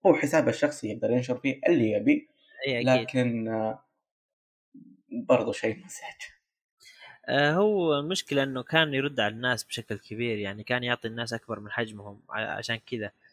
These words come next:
Speaker 2: بس حاليًا هو يعني صار أقل من أول، ما عاد صار يعني يرد. يعني أنا، أنا أتواصل معه، وبوبح صراحة ش-، الشخص رهيب.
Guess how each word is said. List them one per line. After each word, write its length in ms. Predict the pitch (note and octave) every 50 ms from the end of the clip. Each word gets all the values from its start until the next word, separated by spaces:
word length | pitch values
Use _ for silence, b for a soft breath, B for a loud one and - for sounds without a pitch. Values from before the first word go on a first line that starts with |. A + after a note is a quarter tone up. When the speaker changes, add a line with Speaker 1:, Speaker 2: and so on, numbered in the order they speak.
| _ _ -
Speaker 2:
بس 120 | C3+ -
حاليًا 520 | - - C#3+ D3+ D#3 F3 F#3+ F#3 D#3 C#3+ D3 D3+
هو 280 | D#3+ D#3 D3 C3+ -
يعني 240 | G#2 A#2+ B2+ B2 C3
صار 340 | - - C#3 C3+ - - -
أقل 320 | - - - C#3+ C3+ B2+
من 140 | A#2+ A#2 -
أول، 300 | - A#2 A#2 A#2 A2+ A2+
ما 100 | A#2+ A#2
عاد 140 | A2+ B2 A#2+
صار 220 | - - G#2+ G#2+
يعني 180 | G#2 G2+ G2+ G#2+
يرد. 220 | A2 A2 A2 A2+ - _ -
يعني 300 | A2+ A2 A2 A2 A2 A2 - _ _ _ _ -
أنا، 240 | - B2+ B2+ B2 B2 - - -
أنا 260 | D#3 E3 D3+ C3+ B2
أتواصل 440 | - - D3 D3 C#3 B2+ A#2+ A2 A2
معه، 240 | A2 G#2 A2+ A#2+
وبوبح 540 | A#2+ A#2+ A#2+ B2 A#2+ _ - D3+ D#3 C3+ -
صراحة 320 | - - C3+ C3 A#2+ A2+ A2
ش-، 140 | - - B2+ - - B2 A#2+ - -
الشخص 420 | A#2 A#2+ - - C#3 - - - A2+
رهيب. 340 | A2+ A2 A#2+ B2 C#3 C#3+